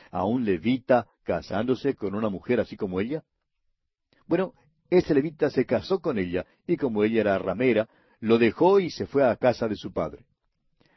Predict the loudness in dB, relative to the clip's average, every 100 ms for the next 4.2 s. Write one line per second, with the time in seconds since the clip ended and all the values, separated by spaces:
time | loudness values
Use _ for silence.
0 | _ _ -2 -2 2 0 0 0 -2 -2
1 | -6 0 0 0 -8 -6 4 4 4 -2
2 | -4 0 2 0 -4 0 2 2 -2 -4
3 | -4 -4 -2 -2 0 0 2 2 0 0
4 | 0